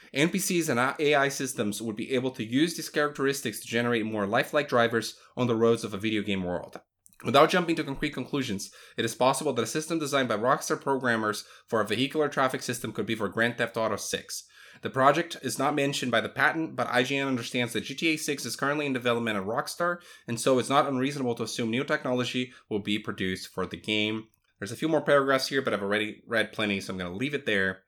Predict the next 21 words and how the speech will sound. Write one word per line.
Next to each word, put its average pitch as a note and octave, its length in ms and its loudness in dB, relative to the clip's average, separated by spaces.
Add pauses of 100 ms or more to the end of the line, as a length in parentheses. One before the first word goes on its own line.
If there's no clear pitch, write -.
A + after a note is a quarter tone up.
(140)
Uh, F#2+ 300 0
what A2 340 -4
do G#3 80 -4
you A3 80 -2
think G#3+ 180 -2
about C#3 220 0
this, G#2 200 -4
Lewis? G2 200 -2
Do F#2+ 80 -6
you F2+ 40 -10
think C#3 200 -4
this B2+ 160 -6
sounds B2+ 500 0
interesting, A#2+ 540 -4
promising? G#2+ 920 -2
Where G#2+ 160 2
does A2 160 0
your G2+ 100 -2
mind F#2+ 200 -2
go F#2+ 100 -2
to? E2 240 -12